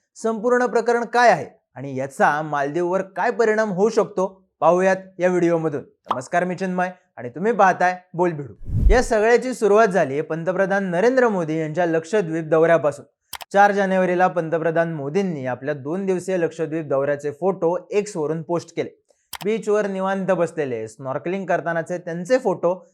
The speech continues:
चांगलेच व्हायरल झाले, ज्यावर वेगवेगळ्या प्रतिक्रिया आल्या. मोदी लक्षद्वीपला का गेले याबद्दल बोलबिडूनही व्हिडिओ केला. पण मोदींनी टाकलेल्या फोटोनंतर अनेक जणांनी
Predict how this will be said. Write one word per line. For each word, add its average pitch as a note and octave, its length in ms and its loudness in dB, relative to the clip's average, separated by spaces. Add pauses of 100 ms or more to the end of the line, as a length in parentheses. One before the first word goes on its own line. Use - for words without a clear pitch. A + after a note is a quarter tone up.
(160)
चांगलेच E3 460 0
व्हायरल E3+ 320 4
झाले, E3 220 2 (440)
ज्यावर E3 400 4
वेगवेगळ्या D#3+ 580 0
प्रतिक्रिया D#3+ 560 0
आल्या. C3 180 0 (400)
मोदी G#3+ 240 4
लक्षद्वीपला G#3+ 640 2
का G3+ 280 2
गेले D3 360 -2
याबद्दल D3+ 440 -2
बोलबिडूनही G#3 760 2
व्हिडिओ E3+ 280 2
केला. D#3+ 200 -4 (460)
पण A#3+ 120 0
मोदींनी A3 500 0
टाकलेल्या F#3+ 500 2
फोटोनंतर D#3+ 840 -2 (100)
अनेक G3 260 -4
जणांनी F#3 460 0